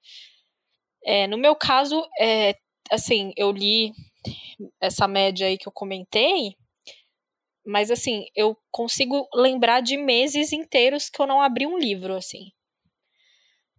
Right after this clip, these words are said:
Tipo, um mês inteiro, que aí, quando, quando voltou os clubes, né, porque o Caleb,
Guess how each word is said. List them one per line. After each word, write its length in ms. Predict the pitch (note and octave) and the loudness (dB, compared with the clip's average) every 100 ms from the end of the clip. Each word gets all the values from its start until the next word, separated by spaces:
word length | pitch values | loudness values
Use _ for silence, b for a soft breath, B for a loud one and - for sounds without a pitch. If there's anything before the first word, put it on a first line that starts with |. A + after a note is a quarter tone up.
| _ _ | _ _
Tipo, 400 | - G3+ G#3 F#3 - _ - | -12 -8 -6 -8 -10 _ -10
um 120 | A3+ | -6
mês 300 | A#3 A3+ C4 | 0 0 0
inteiro, 680 | D4+ E4+ - A3+ B3 D4+ E4+ _ _ B B B B B | -4 -2 2 4 4 2 -2 _ _ B B B B B
que 140 | - | 0
aí, 580 | A3 G#3+ G#3+ A3+ A#3+ A#3+ - | 2 2 2 2 0 -2 2
quando, 320 | C4 D#4 D4+ | 4 4 0
quando 340 | - D4+ F4+ | 2 2 2
voltou 400 | D4 A#3+ A#3+ G#3+ | 2 2 2 0
os 140 | G#3 - | 0 -6
clubes, 600 | - A3 C#4+ B3+ G#3 G3 | -4 -2 0 -2 -6 -4
né, 260 | G3 G3 | -2 -2
porque 420 | - A3 - G3 | -4 -12 -6 -4
o 80 | G3 | -4
Caleb, 640 | - G#3 G3+ G3 G3+ G3+ | 0 4 4 2 -2 -6